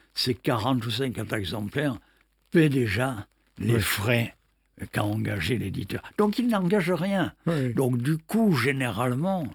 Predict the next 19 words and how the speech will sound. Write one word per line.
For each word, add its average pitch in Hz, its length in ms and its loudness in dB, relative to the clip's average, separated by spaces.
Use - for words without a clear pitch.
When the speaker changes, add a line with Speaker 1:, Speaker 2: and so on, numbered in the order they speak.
Speaker 1:
généralement, 117 640 -2
il - 80 -2
y - 20 -2
en 110 80 -2
a 120 100 0
qui - 120 -12
font 98 340 -6
un 82 200 -6
autre - 260 -8
travail, 165 320 -2
mais 120 260 2
généralement, 107 880 -2
ils 117 140 -2
se - 140 0
dispensent 135 640 -2
d'essayer 107 540 -2
de 123 120 -2
le 101 120 -2
vendre, 131 520 -4